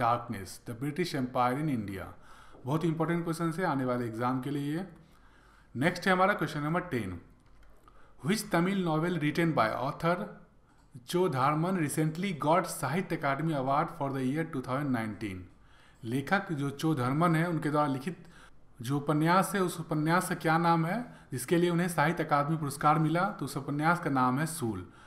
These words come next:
सूल उपन्यास के लिए ऑथर चो धर्मन को, लेखक चो धर्मन को ये पुरस्कार दिया गया, साहित्य अकादमी पुरस्कार दो हज़ार उन्नीस।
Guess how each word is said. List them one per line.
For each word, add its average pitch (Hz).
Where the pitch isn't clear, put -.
सूल 190
उपन्यास 170
के 160
लिए 180
ऑथर 165
चो 180
धर्मन 151
को, 214
लेखक 175
चो 180
धर्मन 147
को 196
ये 170
पुरस्कार 151
दिया 120
गया, 139
साहित्य 139
अकादमी 113
पुरस्कार 143
दो 127
हज़ार 123
उन्नीस। 95